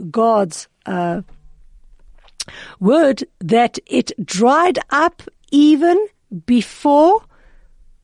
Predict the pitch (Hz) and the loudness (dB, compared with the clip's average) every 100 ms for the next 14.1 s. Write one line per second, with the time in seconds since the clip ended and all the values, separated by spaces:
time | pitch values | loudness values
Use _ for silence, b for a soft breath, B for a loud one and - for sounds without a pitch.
0 | _ _ _ _ _ 185 240 220 226 247 | _ _ _ _ _ -2 0 2 2 0
1 | 240 233 208 185 202 190 170 180 - _ | 2 0 0 0 0 0 -2 -6 -18 _
2 | b b b - 220 214 - _ _ _ | b b b -4 -2 -2 -6 _ _ _
3 | - 208 269 302 277 233 233 233 - B | -10 -2 0 2 0 2 2 2 0 B
4 | B 220 208 277 320 202 240 214 254 254 | B -4 0 2 2 0 -2 -2 -4 -4
5 | - 247 226 262 220 202 277 381 339 226 | -4 -2 -2 -4 -2 2 4 4 2 0
6 | 202 190 - 208 226 - 226 175 226 220 | -2 -2 -2 -4 -4 -2 -2 0 -2 -2
7 | 226 247 208 - 294 240 220 233 - 226 | -4 -4 -6 0 2 2 0 -2 -2 0
8 | 226 - - 359 403 359 196 175 214 - | 0 -2 -2 2 2 0 -4 0 0 -2
9 | - 175 180 220 220 202 180 - 196 196 | -12 -10 -2 0 2 0 -4 -6 -2 -2
10 | 170 156 175 214 208 226 214 - B B | -2 -6 -4 -2 -2 0 0 -2 B B
11 | - 226 - 247 214 214 277 311 302 247 | -4 -4 0 2 2 0 0 0 2 2
12 | 220 196 190 220 220 208 185 226 247 247 | 0 0 -2 0 -2 -2 -2 0 0 2
13 | 240 233 196 190 226 330 440 - - 190 | 2 0 0 0 2 2 2 -2 -4 -2
14 | 190 | 0